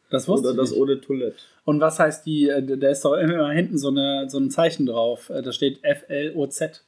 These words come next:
Speaker 1: Was heißt das?
Speaker 2: Was steht da drauf?
Speaker 1: F L O Z.
Speaker 2: F L O Z?
Speaker 1: Weiß das jemand?
Speaker 2: Ja, das ist, äh, Flakon,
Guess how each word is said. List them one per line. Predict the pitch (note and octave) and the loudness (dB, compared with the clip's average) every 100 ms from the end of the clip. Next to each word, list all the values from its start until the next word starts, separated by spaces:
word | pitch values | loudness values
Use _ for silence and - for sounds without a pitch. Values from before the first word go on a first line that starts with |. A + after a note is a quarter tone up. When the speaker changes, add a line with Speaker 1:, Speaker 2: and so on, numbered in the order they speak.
| _ | _
Speaker 1:
Was | - B2 | -12 -12
heißt | - | -10
das? | C#3 _ _ _ | -14 _ _ _
Speaker 2:
Was | - - | -8 -2
steht | E3 | 0
da | G3+ | 2
drauf? | A3 C4+ - - | 0 -2 -6 0
Speaker 1:
F | E3+ F3 | 0 2
L | E3+ F#3 A#3 - _ | 2 2 0 -6 _
O | D3+ D3 | 0 0
Z. | - D#3+ - - _ - | 0 -4 -4 -20 _ 0
Speaker 2:
F | G#3 B3 - | 0 0 0
L | E3+ A3 A3+ | 2 2 2
O | E3+ A#3 | 0 0
Z? | - - G#3+ B3+ - | 0 2 2 2 -6
Speaker 1:
Weiß | A#2 A#2 | -4 -4
das | E3+ | -4
jemand? | F3+ G#3+ C4+ _ _ _ _ _ _ | -2 0 -2 _ _ _ _ _ _
Speaker 2:
Ja, | - D#3+ | 0 4
das | D3+ D3+ | 4 2
ist, | D#3+ - | -4 -4
äh, | D#3 D#3+ D#3+ D3+ D#3 | 0 2 6 4 2
Flakon, | D3 F3 E3 D#3+ G3 G3+ G3+ G#3 F#3 C3 | -4 2 2 4 2 4 2 0 -2 -4